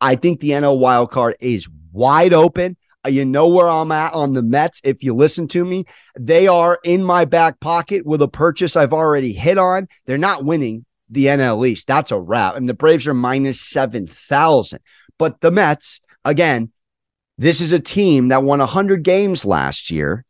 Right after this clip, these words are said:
and a team that has Verlander and Scherzer. And if they can just get some sort of batting momentum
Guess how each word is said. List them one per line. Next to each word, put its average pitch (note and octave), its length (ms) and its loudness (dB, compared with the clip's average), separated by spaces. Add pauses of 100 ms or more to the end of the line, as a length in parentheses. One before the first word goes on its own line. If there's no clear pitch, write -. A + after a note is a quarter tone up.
and D#3 140 2
a D#3 40 2
team F#3+ 360 -4
that F3+ 100 2
has D3+ 180 2
Verlander F3 760 2
and D3+ 80 0
Scherzer. C3 800 -2
And C3+ 180 -2
if C3+ 140 0
they D3+ 140 4
can C#3 240 -2
just D3+ 260 -6
get D3+ 180 -6
some F#3+ 840 0 (100)
sort - 880 -2 (120)
of F#2+ 360 -10
batting F3 640 0
momentum C#3+ 880 -2